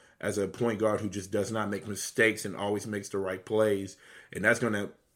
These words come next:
take some of the ball handling duties away from Bogey to give him some opportunities, as well as let's see how Aaron Holiday can play off the ball as well and create for others and initiate that second unit.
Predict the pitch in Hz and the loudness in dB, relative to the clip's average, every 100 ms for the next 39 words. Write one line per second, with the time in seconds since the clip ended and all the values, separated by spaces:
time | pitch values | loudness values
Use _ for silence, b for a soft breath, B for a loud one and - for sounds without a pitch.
0 | - 127 - 110 98 104 110 107 107 104 | 0 2 2 -2 0 4 4 2 -2 0
1 | 101 92 98 98 92 92 98 101 95 90 | -4 -2 -4 -2 -4 -2 -2 -2 -4 0
2 | 104 101 95 87 92 98 123 147 117 107 | 0 0 -4 -6 -6 0 0 0 0 2
3 | 98 95 - 101 98 92 95 - b b | 2 0 -8 -6 -4 -6 -8 -10 b b
4 | b b - 107 120 127 113 101 110 110 | b b -4 6 8 10 8 6 2 2
5 | 117 110 110 - 113 101 - 113 107 107 | 0 0 -2 -4 -2 0 0 0 2 2
6 | 107 104 104 104 101 92 - _ _ - | 2 2 2 0 -2 -2 -10 _ _ 2
7 | 120 107 107 113 107 98 98 98 101 101 | 6 6 2 0 2 4 2 0 0 2
8 | 101 104 98 - 101 101 107 98 104 92 | 2 0 0 -2 -2 0 0 0 0 -2
9 | 95 90 101 101 - 95 92 90 - 110 | -6 -4 -2 0 0 -2 -2 -4 0 -2
10 | 104 95 98 101 85 65 | -2 -4 -2 -2 -2 -8